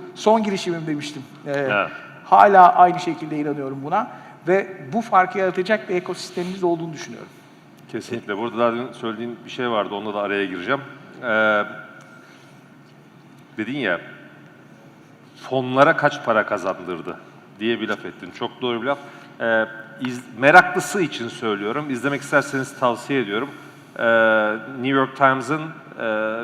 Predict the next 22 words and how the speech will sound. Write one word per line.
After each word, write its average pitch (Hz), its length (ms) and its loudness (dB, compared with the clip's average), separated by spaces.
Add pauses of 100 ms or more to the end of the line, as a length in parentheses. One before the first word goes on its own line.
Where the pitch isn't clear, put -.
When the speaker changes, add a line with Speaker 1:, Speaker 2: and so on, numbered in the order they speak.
(140)
Speaker 2:
bir 123 180 -2
eventi 120 340 2
var. 110 120 2
YouTube'da 120 340 -8
da 131 120 -4
videolarını 120 400 -4
yayınladılar. 110 480 -2
E, 101 380 -6
Deal 120 280 -2
Book 95 200 -12 (440)
eventi 104 420 -2
var. 143 160 -2 (600)
Ee, 107 500 2
izlemediyseniz 147 1120 -4 (460)
bence 160 300 2
izleyin. 135 480 -2
Yani, 110 320 0
e, 110 580 -4
çok 147 160 0 (140)
iyi 127 180 0
konuşmacılar 123 580 -4
var. 123 260 0